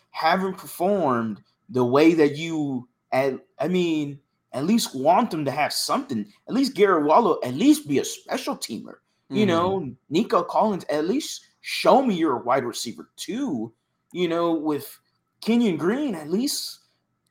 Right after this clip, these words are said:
Speaker 1: be healthy. <laughs> You know, so it's easy to be frustrated as a fan, and it's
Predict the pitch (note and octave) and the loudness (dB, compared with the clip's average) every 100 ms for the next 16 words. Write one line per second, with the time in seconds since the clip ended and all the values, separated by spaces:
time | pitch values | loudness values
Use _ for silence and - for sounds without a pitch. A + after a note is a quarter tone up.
0 | _ A3+ F#3+ D3 D4+ G4+ F#3+ D#3 B2+ - | _ -6 -2 0 0 0 -4 -6 -8 -14
1 | - G#3 G#3 A3 A3 - - - F#3 G#3 | -8 -8 -4 -4 -4 -8 -20 -14 -2 0
2 | F#3+ F#3+ G#3+ G#3+ - _ - - G#3+ G3+ | 2 0 -2 -4 -12 _ -12 0 6 8
3 | G3 - - G3 B3 A#3 G#3+ D#3+ D#3+ D3+ | 6 0 -8 0 2 2 0 -4 -8 -8
4 | D#3 A#2 - F#3 D3+ B2+ A#2+ A2+ - A2+ | -6 -6 -4 -2 0 0 -2 -6 -8 -6
5 | G#2 D#3 - _ _ D#3+ E3 E3 | -6 -8 -10 _ _ -2 0 -2